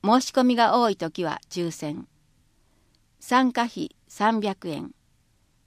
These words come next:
貸し靴代、当日徴収。靴を持っている人は無料です。申し込み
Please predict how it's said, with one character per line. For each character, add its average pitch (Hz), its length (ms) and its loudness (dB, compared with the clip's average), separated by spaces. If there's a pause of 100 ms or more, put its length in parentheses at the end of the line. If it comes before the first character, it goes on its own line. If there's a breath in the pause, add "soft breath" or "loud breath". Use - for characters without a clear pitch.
(140)
貸 214 260 -4
し 254 60 2
靴 240 240 -2
代、 196 300 -2 (320)
当 254 200 2
日 233 380 -6
徴 175 260 -2
収。 160 380 -10 (680)
靴 247 300 0
を 180 80 4
持 214 140 2
っ - 20 0
て - 180 -4
い 175 80 0
る 180 80 -2
人 190 240 -4
は 156 240 0
無 175 180 -2
料 165 220 0
で 160 140 -6
す。 - 260 -18 (1400)
申 240 200 4
し - 140 -8
込 233 160 -2
み 226 220 -4